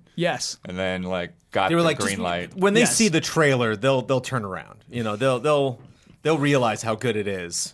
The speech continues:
Speaker 3: when
Speaker 1: It's
Speaker 3: that trailer
Speaker 1: testing
Speaker 3: comes out.
Speaker 1: incredibly well.
Speaker 3: And then, no.
Speaker 1: Yeah. Right? Like, th-, there had to be some dumb focus
Speaker 3: Yeah.
Speaker 1: group who's like,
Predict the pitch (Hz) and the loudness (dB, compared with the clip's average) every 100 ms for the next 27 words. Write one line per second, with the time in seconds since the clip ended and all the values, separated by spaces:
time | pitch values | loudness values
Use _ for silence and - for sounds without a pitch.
0 | _ - 208 190 220 254 240 277 220 190 | _ -2 -2 0 2 2 2 2 0 0
1 | 190 175 170 160 147 139 107 107 104 98 | 2 2 2 0 0 -2 -4 -8 -10 -8
2 | 90 90 - - - - 175 156 - _ | -10 -12 -18 -20 -18 -8 -4 -4 -8 _
3 | _ _ _ _ _ _ - 196 294 269 | _ _ _ _ _ _ -6 -2 0 0
4 | 220 247 233 240 226 320 480 269 247 - | 0 0 2 2 2 0 0 0 0 0
5 | 233 220 240 208 220 233 233 - 190 180 | 2 2 2 2 0 0 0 0 0 0
6 | 180 170 185 | 0 0 -2